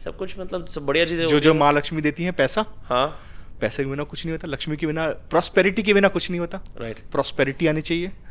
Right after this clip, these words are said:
Speaker 2: prosperity का sign है, शुक्र का sign है Libra।
Speaker 1: हम्म।
Speaker 2: ठीक है, यही तो साइन है ना शुक्र का।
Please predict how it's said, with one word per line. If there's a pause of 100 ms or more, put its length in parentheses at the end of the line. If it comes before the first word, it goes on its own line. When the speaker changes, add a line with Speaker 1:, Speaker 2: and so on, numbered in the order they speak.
(280)
Speaker 2:
prosperity
का
sign
है,
शुक्र
का
sign
है
Libra। (380)
Speaker 1:
हम्म।
Speaker 2:
ठीक
है,
यही
तो
साइन
है
ना
शुक्र
का।